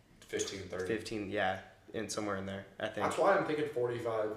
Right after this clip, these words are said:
Speaker 1: sixty maybe.
Speaker 2: 'Cause if they were gonna throw him in, in this game, in that situation, they're almost expecting that it's gonna go into added time,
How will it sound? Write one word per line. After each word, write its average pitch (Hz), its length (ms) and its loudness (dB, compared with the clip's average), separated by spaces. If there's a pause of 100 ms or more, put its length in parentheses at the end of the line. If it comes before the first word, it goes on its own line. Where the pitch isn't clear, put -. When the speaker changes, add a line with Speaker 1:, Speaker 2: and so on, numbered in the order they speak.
(100)
Speaker 1:
sixty 101 460 -6
maybe. - 380 -12
Speaker 2:
'Cause 160 140 10
if 156 80 8
they 156 100 12
were 185 60 12
gonna 190 140 10
throw 160 160 8
him 147 80 6
in, 143 100 6
in 151 60 4
this 135 160 2
game, 139 400 2 (720)
in 131 140 4
that 127 160 6
situation, 113 580 2
they're 117 240 4
almost 120 380 2
expecting 110 500 0
that 101 100 0
it's 98 120 -6
gonna 104 140 -2
go 101 180 2
into 95 100 0
added 95 240 0
time, - 180 -10